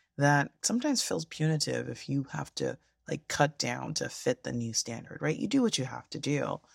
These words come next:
But definitely, you know, there, we had this frank conversation about the challenges of that,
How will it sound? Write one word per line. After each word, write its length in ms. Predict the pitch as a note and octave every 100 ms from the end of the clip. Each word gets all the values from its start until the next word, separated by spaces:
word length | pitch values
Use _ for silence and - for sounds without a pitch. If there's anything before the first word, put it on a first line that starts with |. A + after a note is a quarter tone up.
| _ _ -
But 260 | D#3+ - -
definitely, 880 | F#3+ A#3 A#3+ E3+ C#3+ A#2 A#2+ A#2+ -
you 100 | D3
know, 140 | C#3+
there, 260 | C#3+ C#3 C#3+ _ _
we 160 | D3 D#3
had 340 | C#3 - - D#3+
this 220 | D3+ -
frank 400 | - - G#3+ A#3+
conversation 760 | - D3+ C#3+ - D#3 D#3 D3+
about 220 | C3 C3 C#3
the 100 | B2+
challenges 680 | - D#3 E3+ F3 D3 B2+ A#2+
of 140 | A#2
that, 240 | A#2+ A2+